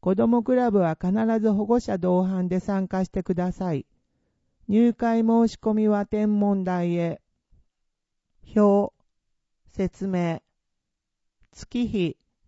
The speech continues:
月齢、観望対象の順にお伝えします。二月四日土曜日、十三点六、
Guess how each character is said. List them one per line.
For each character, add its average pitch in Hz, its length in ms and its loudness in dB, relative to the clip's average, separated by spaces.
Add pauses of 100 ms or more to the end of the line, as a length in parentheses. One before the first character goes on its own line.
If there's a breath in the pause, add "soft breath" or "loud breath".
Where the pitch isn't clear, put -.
月 180 380 -2
齢、 175 300 0 (800)
観 220 260 -2
望 226 220 6
対 233 280 0
象 208 240 2
の 175 160 0
順 175 260 0
に 175 120 -2
お 165 100 0
伝 170 340 -4
え 170 40 -2
し - 160 -12
ま 160 180 -2
す。 - 200 -12 (840)
二 208 160 0
月 220 320 -4
四 208 180 -2
日 208 280 -8
土 196 160 0
曜 214 280 2
日、 151 300 -8 (540)
十 233 240 2
三 240 320 -2
点 170 280 -2
六、 156 460 -2